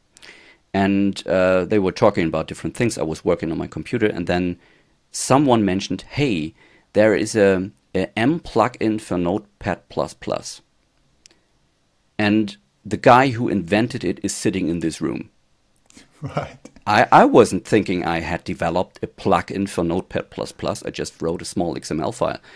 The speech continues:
Speaker 1: So I, I didn't think they were talking about me, and I just kept on, on creating, uh, on my P C. And
Speaker 2: Okay.
Speaker 1: suddenly that guy went out, having his laptop in, in his hand,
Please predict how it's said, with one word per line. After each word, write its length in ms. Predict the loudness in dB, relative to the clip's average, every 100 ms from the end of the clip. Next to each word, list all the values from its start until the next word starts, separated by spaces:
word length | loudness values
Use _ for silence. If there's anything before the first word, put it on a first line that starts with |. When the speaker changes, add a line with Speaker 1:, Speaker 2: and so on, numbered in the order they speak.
| -14
Speaker 1:
So 200 | 2 4
I, 220 | 4 0 0
I 80 | -2
didn't 320 | 0 0 -2
think 280 | 0 0 2
they 100 | -4
were 140 | -4
talking 320 | -4 -4 -4
about 240 | -10 -8 -4
me, 240 | -4 -4
and 120 | -8
I 40 | -8
just 340 | -8 -10 -10
kept 300 | -6 -6 -6 _
on, 300 | -2 -2 -4 -14 -10 -8
on 240 | -6 -6 -8 0
creating, 540 | 2 2 0 -6 -6
uh, 200 | -6 -4 -4
on 80 |
my 140 | -4 -4
P 140 | -8
C. 240 | -6 -6 -6 -20 -20 -20 -20 -6 2
And 240 | 2 2
Speaker 2:
Okay. 100 | 2
Speaker 1:
suddenly 300 | 2 2 2
that 240 | 2 2
guy 280 | 4 4 4 0
went 300 | 0 0 0
out, 340 | -2 -2 -4 -8 _ -6
having 360 | 2 4 4
his 180 | 0 -2
laptop 640 | 2 2 2 2 2 2 -6
in, 220 | -4 -4 -4
in 120 | -4
his 200 | -4 -4
hand, 440 | -4 -4 -6 -12